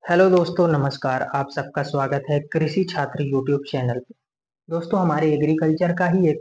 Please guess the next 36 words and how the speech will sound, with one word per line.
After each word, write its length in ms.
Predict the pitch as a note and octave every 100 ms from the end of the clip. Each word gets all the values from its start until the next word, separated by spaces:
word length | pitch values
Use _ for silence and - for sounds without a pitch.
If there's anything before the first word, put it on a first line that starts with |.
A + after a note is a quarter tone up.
| -
part 300 | C#3 C#3 C#3
होता 300 | D3+ D3 E3+
है 240 | F3+ F#3+ E3
animal 460 | D3+ D#3 D#3+ D#3+ D#3
husbandry। 600 | D3 C3+ B2+ A#2+ A#2+ C3 C3+ _ _ _ _ _ _
तो 100 | G#3
दोस्तों, 340 | F#3+ E3 F3+ F#3+
animal 440 | D#3+ D3+ E3+ F3
husbandry 680 | C#3+ C3+ C3+ C#3 C#3+ E3+ F3
के 120 | E3+
लिए 140 | E3 D#3+
जितने 400 | D3+ C#3+ D#3 E3
भी 100 | F3
institute 760 | D#3 C3+ - D#3+ E3+ E3 E3+
बनाए 360 | D#3 D3+ D3+ D3
गए 80 |
हैं, 200 | D3 C#3+ - _ _ _ -
आईसीएआर 880 | D3 D#3 D3+ E3+ E3 C#3+ A#2+ C#3 D3
के 160 | C#3 C#3+
द्वारा 280 | C3+ C3+
जो 140 | C3+ C#3
संस्थान 580 | C#3+ C3+ - - D#3+ D#3+
होते 320 | C3+ - B2+
हैं, 300 | C3 D3+ - _ _ _ C#3+
जो 160 | D#3+
भी 140 | D#3+ E3
बनाए 360 | C3+ C3+ D3
गए 100 | D#3
हैं, 160 | D3+ E3
उनके 320 | D3+ D3 E3+
बारे 260 | D3+ C3+ C3+
में 120 | -
इस 220 | D3+ -
video 320 | C#3+ C#3 C#3+
में 140 | D3+
हम 100 | C#3+